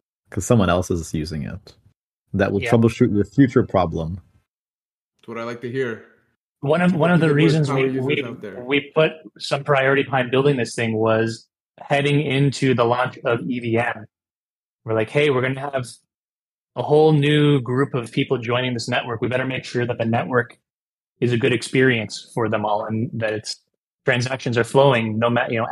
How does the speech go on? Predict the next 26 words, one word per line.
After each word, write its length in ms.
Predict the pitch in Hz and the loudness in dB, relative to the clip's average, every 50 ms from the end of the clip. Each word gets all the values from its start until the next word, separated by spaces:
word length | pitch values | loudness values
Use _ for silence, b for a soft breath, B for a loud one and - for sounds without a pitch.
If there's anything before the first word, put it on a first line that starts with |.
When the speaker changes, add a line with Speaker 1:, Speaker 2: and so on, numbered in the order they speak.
| - - - | -8 -8 -6
Speaker 2:
as 160 | 120 120 120 | -6 -4 -4
the 60 | 123 | -4
demand 500 | 113 120 117 117 117 120 117 117 120 117 117 | -4 -6 -6 -6 -6 -6 -4 -4 -4 -4 -4
on 80 | 117 113 | -6 -6
the 60 | 113 110 | -8 -10
network 280 | 110 - _ 113 110 - | -12 -14 _ -14 -12 -8
increases." 680 | 131 123 120 127 127 127 123 - 120 107 104 - - - _ _ _ _ _ _ _ _ _ _ _ _ _ _ | -8 -8 -4 -2 -2 -2 -2 -4 -6 -8 -8 -10 -14 -18 _ _ _ _ _ _ _ _ _ _ _ _ _ _
And, 400 | - 107 107 104 104 101 101 - - | -6 -4 -2 -2 -4 -6 -8 -10 -10
you 80 | - 120 | -12 -8
know, 120 | 104 104 | -6 -4
you 100 | 104 104 | -4 -4
can 120 | 104 110 107 | -4 -4 -6
look 140 | 110 110 120 | -6 -6 -8
at, 140 | - - | -10 -8
think 160 | - 120 110 113 | -6 -4 -2 -2
of 160 | 110 107 104 | -2 -2 -2
Spyglass 560 | - - - 107 107 107 110 113 110 104 - | -6 -4 -2 0 0 0 0 0 -2 -2 -2
as 140 | 113 104 107 | -2 -2 0
a 40 | 107 | 0
diagnostic 800 | 107 - 113 113 117 110 110 107 110 120 123 - - 117 - - | 2 2 2 4 4 2 0 0 -2 -2 -2 -2 -4 -6 -6 -4
tool 240 | - 120 110 104 | -2 -2 0 0
to 100 | 101 113 | 0 -2
help 220 | 101 117 113 107 - | 0 0 0 2 2
identify 600 | 117 107 110 110 110 110 107 - - 107 104 104 104 | 0 2 2 0 0 0 0 0 0 2 2 2 0
the 80 | 117 110 | 0 0
gaps 680 | 98 117 113 120 110 - - - - - - - - | 2 2 2 2 2 0 -2 -4 -4 -4 -4 -8 -12